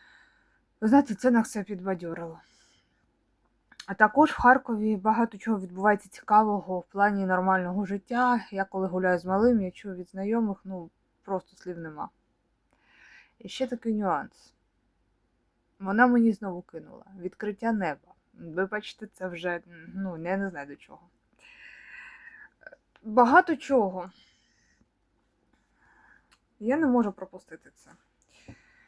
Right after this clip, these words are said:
Беру колоду колесо року та колоду дверей. Мені цікавлять результати.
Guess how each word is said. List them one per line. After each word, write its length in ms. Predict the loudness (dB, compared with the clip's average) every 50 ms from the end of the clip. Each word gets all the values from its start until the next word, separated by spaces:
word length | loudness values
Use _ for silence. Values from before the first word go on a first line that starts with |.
| _ _ _
Беру 260 | -8 -2 -2 0 0
колоду 540 | 0 -2 -2 0 0 0 -2 -2 -6 -6 -8 -12 _ _
колесо 380 | -8 -6 -6 -6 -6 -4 2 4
року 400 | 4 4 4 0 -8 -10 -10 -14 _ _ _ _
та 120 | -6 -6
колоду 380 | -6 -2 2 2 2 2 2 -2
дверей. 380 | 0 0 0 0 0 -2 -8 -12 _ _ _ _ _ -16 -10
Мені 380 | -6 -2 2 4 6 6 6
цікавлять 720 | 4 2 -4 -2 0 0 0 0 0 2 2 2 2 2 0
результати. 1000 | 2 4 4 4 4 2 0 -2 -2 -4 -6 -6 -6 -6 -8 _ _ -12 -12